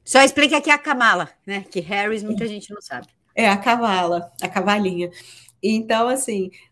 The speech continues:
Speaker 2: <laughs> a popularidade dela tá, acho que de vinte e seis por cento, uma coisa assim, de aprovação, e isso porque eles estão adulterando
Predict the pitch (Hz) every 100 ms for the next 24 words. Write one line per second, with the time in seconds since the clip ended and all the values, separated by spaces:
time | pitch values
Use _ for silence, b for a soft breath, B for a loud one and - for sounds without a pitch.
0 | _ - 202 - 190 190 196 - - -
1 | 214 269 262 262 240 233 240 226 185 190
2 | 240 208 B B B 233 233 269 247 -
3 | 226 214 226 302 - 254 240 - 202 -
4 | 208 220 214 180 180 196 185 208 202 180
5 | 196 190 170 - 208 202 B B 214 214
6 | 277 - 220 B B _ 247 247 240 233
7 | - 233 214 214 202 220 339 370 277 185
8 | 185 247 254 175